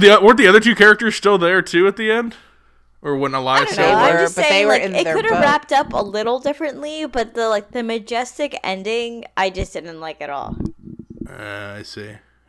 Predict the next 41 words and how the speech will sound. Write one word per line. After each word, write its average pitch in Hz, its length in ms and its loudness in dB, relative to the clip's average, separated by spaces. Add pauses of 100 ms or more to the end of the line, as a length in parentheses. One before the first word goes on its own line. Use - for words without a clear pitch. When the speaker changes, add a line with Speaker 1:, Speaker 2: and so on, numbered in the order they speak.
(120)
Speaker 1:
Did 127 100 -18
you, 131 80 -10
what 139 100 -4
did 139 220 -2
you 135 120 -16
say, 143 140 -6
okay, 139 340 -4
about 139 200 -10
this 131 140 -16
ending? 139 260 -12 (1300)
Speaker 3:
Um, 214 440 -2
I 285 140 -2
don't 415 160 -4
mind 254 200 -4
the 214 60 -6
ending. 185 380 -8
The 175 80 -8
only 190 180 -8
piece 196 280 -12
that 180 100 -10
I 156 80 -8
don't 151 340 -10
like 151 340 -8
about 143 360 -8
it 139 100 -12
is 135 220 -14
that, 139 340 -10 (680)
uh, 127 440 -10 (400)
in 165 140 -8
order 165 220 -4
for 156 260 -10
her 165 480 -8
to, 175 180 -10
like, 143 260 -6
have 165 360 -6
this - 420 -14 (580)
change 170 500 -6
and 160 200 -10
metamorphosis, 156 920 -8
that 139 260 -8
it's - 380 -16